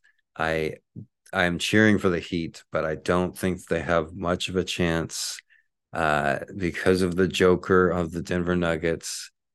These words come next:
There's n-, they don't really have anybody that can guard him. Uh,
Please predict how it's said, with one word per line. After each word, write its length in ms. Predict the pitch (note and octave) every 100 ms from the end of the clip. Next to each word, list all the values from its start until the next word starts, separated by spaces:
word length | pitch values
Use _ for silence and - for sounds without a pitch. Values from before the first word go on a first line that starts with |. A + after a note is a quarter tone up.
| _
There's 280 | - E2+ D2+
n-, 240 | D#2 D#2+ F2+
they 140 | F2+
don't 160 | F#2+ F#2
really 260 | F#2+ F#2
have 200 | F#2 F#2
anybody 440 | F2 F#2 F#2 F#2 F#2
that 220 | F2 -
can 160 | E2+
guard 500 | D#2 F2 E2+ F2+ G2 - _ _
him. 380 | G2+ G2+ G#2+ B2+ _ _ _ _
Uh, 460 | - F2 D#2+ D2+ D#2